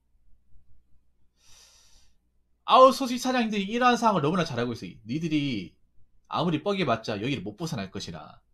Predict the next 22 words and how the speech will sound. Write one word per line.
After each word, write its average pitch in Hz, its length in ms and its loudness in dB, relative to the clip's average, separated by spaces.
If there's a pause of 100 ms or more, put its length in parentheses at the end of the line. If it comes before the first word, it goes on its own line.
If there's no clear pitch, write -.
(140)
라는 110 160 -12
것을 107 420 -10
잘 - 180 -14
아는 101 200 -8
거죠. 90 220 -16
그럼 113 120 -12
저분들은 151 640 -6 (360)
저기 156 180 0
가서도 127 400 -2
여기보다 117 380 -6
더 190 140 -10
힘들 175 280 -4
수 180 140 -12
있고 160 360 -14 (1700)
더, 151 380 -2
더는 131 340 -2
이제 104 440 -6 (920)
적게 226 320 -2
받을 139 160 -2
수 - 120 -14
있는 170 200 -12
거죠. - 260 -18